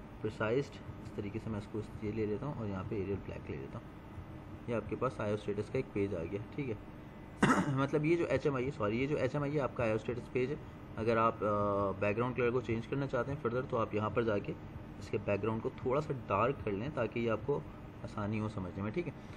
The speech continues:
तो आईओ status page, अब मैं, सवाल ये था हमारा कि जब मैं इस page से screen वन से screen टू पर जा रहा हूँ तो मैं वापसी एचएमआई पे screen one पे कैसे आऊँ? तो again मुझे क्या करना होगा, यहाँ पर button में जाकर वही go to screen पर जाना होगा, उस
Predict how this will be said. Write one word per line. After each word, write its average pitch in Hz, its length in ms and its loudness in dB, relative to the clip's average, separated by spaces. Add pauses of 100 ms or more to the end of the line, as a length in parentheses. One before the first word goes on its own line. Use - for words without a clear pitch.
(200)
तो 165 60 4
आईओ 151 180 10
status 143 280 2
page, 117 220 0
अब 156 100 4
मैं, 196 260 2
सवाल 151 420 6
ये 156 140 2
था 156 160 4
हमारा 131 260 6
कि 143 140 -2
जब 143 160 2
मैं 151 140 2 (120)
इस 156 180 -2
page 143 200 6
से - 360 0 (200)
screen 139 320 0
वन 131 160 2
से 139 140 0
screen 135 260 0
टू 127 120 -2
पर 151 140 2
जा 117 140 4
रहा 113 80 2
हूँ 135 100 -2
तो 147 60 -2
मैं 143 100 2
वापसी 123 360 4
एचएमआई 147 400 2
पे 165 180 -2 (460)
screen 170 280 -2
one 160 160 4
पे 165 100 4
कैसे 123 280 2
आऊँ? 107 100 0
तो 139 140 6
again 151 160 4
मुझे 165 200 0
क्या 156 140 4
करना 156 220 2
होगा, 143 160 2
यहाँ 120 240 0
पर 175 220 0 (460)
button 110 280 4
में 180 140 0
जाकर 123 360 4
वही 143 220 2
go 120 220 4
to 139 140 0
screen 113 300 0
पर 120 160 4
जाना 127 240 4
होगा, 143 280 4 (640)
उस 120 140 2